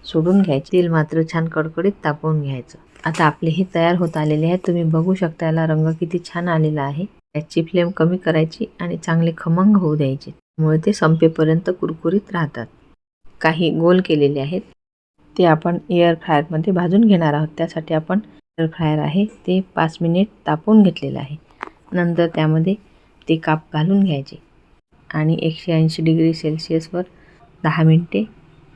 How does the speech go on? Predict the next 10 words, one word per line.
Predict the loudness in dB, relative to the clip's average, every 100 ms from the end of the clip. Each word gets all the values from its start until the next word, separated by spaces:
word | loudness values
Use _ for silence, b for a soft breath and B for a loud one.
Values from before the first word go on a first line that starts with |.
| -8 -4
शेकून | -2 2 2
घ्यायचे. | 2 -2 -8 -20 -20 _
हे | -16 -10
चालू | -2 0 0
करून | 0 0 0
ठेवलेलं | 0 0 0 0
आहे, | -2 -4 -10 _ _ _ _ _ -18 -4
मध्ये | 0 2
मध्ये | 4 4 4
आपण | 2 -2